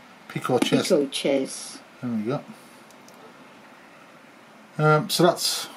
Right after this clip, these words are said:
Speaker 1: operational now. Um, speakers there.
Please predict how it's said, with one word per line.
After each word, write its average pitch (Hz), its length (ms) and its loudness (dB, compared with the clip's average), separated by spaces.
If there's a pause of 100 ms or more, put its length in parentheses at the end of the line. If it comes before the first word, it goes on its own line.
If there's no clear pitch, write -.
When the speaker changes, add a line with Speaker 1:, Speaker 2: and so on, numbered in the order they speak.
(100)
Speaker 1:
operational 156 540 4
now. 170 240 4 (1700)
Um, 131 400 4
speakers 139 580 0
there. 143 340 4